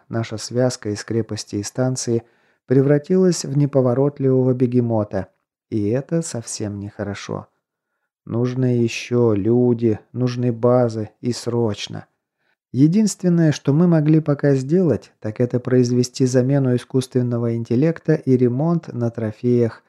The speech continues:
чем и занималась сейчас моя инженерная группа во главе с Карсом и Загом-младшим.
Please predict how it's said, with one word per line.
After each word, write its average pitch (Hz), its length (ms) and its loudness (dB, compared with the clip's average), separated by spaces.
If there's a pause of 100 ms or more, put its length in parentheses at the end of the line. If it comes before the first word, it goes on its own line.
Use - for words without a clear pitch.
(260)
чем 165 280 0
и - 20 2
занималась 127 600 0
сейчас 135 480 -2
моя 120 340 -2
инженерная 113 580 -4
группа 139 640 -2
во 120 160 2
главе 113 400 0
с - 80 -14
Карсом 135 640 -4
и 113 140 -2
Загом-младшим. 107 1040 -4